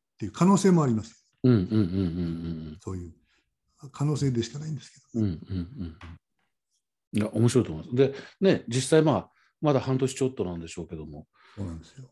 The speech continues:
Speaker 2: チームが活性化してるっていうお話ですから、結果が出てますからね。
Speaker 1: 活性化は間違いないんではないかなとは思うんですけどね。
Speaker 2: うんうんうんうん。
Speaker 1: 一つね、あの、
Speaker 2: うん。
Speaker 1: 今のその、理想の人事制度になる可能性があるっていう話なんですけど、
Speaker 2: うんうんうんうんう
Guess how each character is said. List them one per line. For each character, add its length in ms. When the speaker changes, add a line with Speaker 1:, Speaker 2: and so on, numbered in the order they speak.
Speaker 2:
チ 160
ー 20
ム 60
が 100
活 180
性 120
化 100
し 60
て 80
る 80
っ 120
て 120
い 20
う 40
お 20
話 180
で 100
す 80
か 60
ら、 80
結 200
果 40
が 80
出 140
て 40
ま 120
す 80
か 80
ら 80
ね。 180
Speaker 1:
活 520
性 20
化 180
は 80
間 140
違 20
い 40
な 60
い 40
ん 40
で 60
は 60
な 80
い 40
か 80
な 140
と 140
は 60
思 180
う 20
ん 60
で 100
す 100
け 80
ど 220
ね。 100
Speaker 2:
う 40
ん 20
う 40
ん 40
う 40
ん 20
う 0
ん。 180
Speaker 1:
一 220
つ 80
ね、 240
あ 100
の、 180
Speaker 2:
う 20
ん。 40
Speaker 1:
今 180
の 220
そ 140
の、 140
理 80
想 220
の 320
人 160
事 80
制 60
度 100
に 80
な 80
る 100
可 160
能 140
性 160
が 80
あ 40
る 40
っ 20
て 140
い 20
う 40
話 260
な 80
ん 80
で 40
す 120
け 60
ど、 60
Speaker 2:
う 40
ん 20
う 40
ん 20
う 40
ん 40
う 20
ん 60
う 20